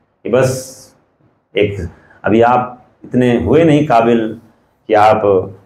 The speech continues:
भगवान के निराकार पर ध्यान कर सकें। तो उनका ये philosophy है, निराकार से आकार आ गया है, ऐसा उनका फिलॉसफी है। और अंत में सब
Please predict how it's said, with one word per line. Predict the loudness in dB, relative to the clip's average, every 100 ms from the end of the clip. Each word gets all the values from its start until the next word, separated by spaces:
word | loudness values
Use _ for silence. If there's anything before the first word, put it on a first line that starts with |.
| -8
भगवान | -2 0 0 -2
के | -4
निराकार | 0 2 2 2 0
पर | 0 -4
ध्यान | -4 -6 -6
कर | -8 -12
सकें। | -12 _ _ _ _ _ _ _ _
तो | 0
उनका | 2 4
ये | 4 4
philosophy | 2 2 2 0 0
है, | 0
निराकार | 2 2 2 2 2 2
से | 0 0 2
आकार | 2 0 0 2 2
आ | 2
गया | 0 -4
है, | -6 -12 _ _ _
ऐसा | -10 -4 -2
उनका | 0 0
फिलॉसफी | -2 -4 -4 -4 -14
है। | -20 -20 _ _ _ _ _ _ -2
और |
अंत | 2 2 2
में | 2 2
सब | 2 0 -2 -10